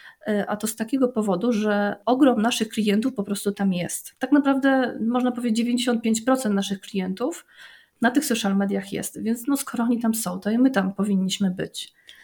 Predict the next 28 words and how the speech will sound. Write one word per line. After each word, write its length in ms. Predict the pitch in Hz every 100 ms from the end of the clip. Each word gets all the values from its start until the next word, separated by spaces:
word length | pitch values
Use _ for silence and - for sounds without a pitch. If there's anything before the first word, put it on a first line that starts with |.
| - _ _ _ -
E, 220 | 202 202
nasze 320 | 208 254 277
poprzednie 560 | 277 220 - 311 311 247
próby 600 | - 262 226 202 196 - -
jakby 460 | 202 202 202 196 196
prowadzenia 760 | 214 240 294 381 220 185 196 - -
regularnego 640 | 202 214 214 208 208 190
tych, 300 | 185 185 - -
czy 120 | -
tam 300 | 190 180 180 190 -
fanpage'a, 680 | 190 190 247 269 226 202
czy 520 | 202 - 190 185 175 -
Instagrama, 760 | 196 - 202 254 254 214 190 - - - _ _ _ -
jakoś 240 | 214 226
tak 380 | 208 196 - - - - _ - 202
się 420 | - 214 196 196
rozeszły, 680 | - 208 226 254 - - 226 - - - -
<laughs> 340 | - - -
powiem 260 | 220 220 220
szczerze. 500 | - 208 202 220 294 - _ _ _ _ _ _ -
Nie 120 | 254
bardzo 280 | 208 214 240
było 200 | 220 233
się, 180 | 226 208
e, 600 | 208 208 220 208 202 202
komu 260 | - 226 220
tym 180 | 220 220
zająć, 640 | 214 185 170 180 269 -